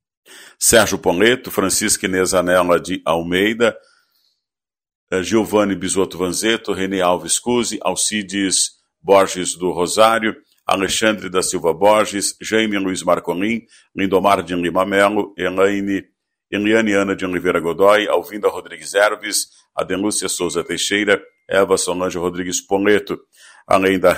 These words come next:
das lideranças, Enedil Alves de Almeida, Margarida Foquesato Zardo, Oswaldo Rodrigues da Silva, Leonilda Passarim, Maria Vargas Borges, Albino Francisco Poleto,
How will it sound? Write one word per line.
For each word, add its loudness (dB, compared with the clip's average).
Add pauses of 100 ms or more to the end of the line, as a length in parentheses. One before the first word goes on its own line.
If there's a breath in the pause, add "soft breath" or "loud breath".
das 2
lideranças, 4
Enedil 2
Alves 4
de -4
Almeida, 2
Margarida 2
Foquesato -4
Zardo, 4 (320 soft breath)
Oswaldo 4
Rodrigues -2
da 0
Silva, 2
Leonilda 0
Passarim, 0 (280)
Maria 2
Vargas 2
Borges, 2
Albino 0
Francisco -4
Poleto, 2